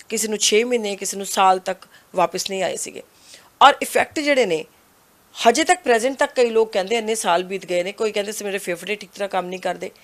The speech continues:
ਕਈਆਂ ਨੂੰ ਹਜੇ ਵੀ ਥੱਕਿਆਂ ਦੀ ਕਿਤੇ ਨਾ ਕਿਤੇ ਪ੍ਰੋਬਲਮ ਹੈ, ਐਨਰਜੀ ਲੈਵਲਸ ਉਹ ਨਹੀਂ ਆਏ,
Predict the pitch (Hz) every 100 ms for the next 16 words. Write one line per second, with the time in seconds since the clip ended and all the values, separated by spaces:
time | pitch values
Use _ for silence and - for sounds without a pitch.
0 | - - - 254 277 240 196 247 262 240
1 | 202 240 233 220 220 226 220 214 208 180
2 | 185 202 208 - - _ - 226 233 214
3 | 262 240 247 214 - 208 262 254 208 185